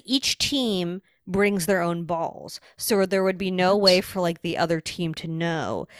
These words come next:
Speaker 1: You know, when they're tossing around the pigskin, whether
Speaker 2: He's just
Speaker 1: it, it's gonna be deflated or whatever. And if it's slightly deflated, it's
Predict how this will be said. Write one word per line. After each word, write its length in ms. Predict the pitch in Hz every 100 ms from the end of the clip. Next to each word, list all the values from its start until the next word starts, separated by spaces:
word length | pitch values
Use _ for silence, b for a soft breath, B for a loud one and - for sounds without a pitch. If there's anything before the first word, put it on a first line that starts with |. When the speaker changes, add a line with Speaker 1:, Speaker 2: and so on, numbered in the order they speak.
| B B
Speaker 1:
You 120 | 202
know, 140 | 208 185
when 160 | 175
they're 120 | 170
tossing 520 | 175 - 196 190 - 196
around 360 | 180 180 180
the 80 | 160
pigskin, 1040 | - 240 220 202 - - 151 104 - - - B B B
whether 440 | 180 185 190 202
Speaker 2:
He's 160 | 170 190
just 180 | 185 -
Speaker 1:
it, 60 | - _ - 170
it's 220 | 202 - -
gonna 280 | 196 180
be 300 | 175 180 160
deflated 640 | 156 170 - 185 170 165 160
or 80 | 151
whatever. 480 | 156 170 135 131 - B B -
And 380 | 170 160 160 -
if 180 | 196 196
it's 120 | -
slightly 420 | - 208 202 214
deflated, 800 | 175 - - 180 170 160 156 156
it's 200 | 180 -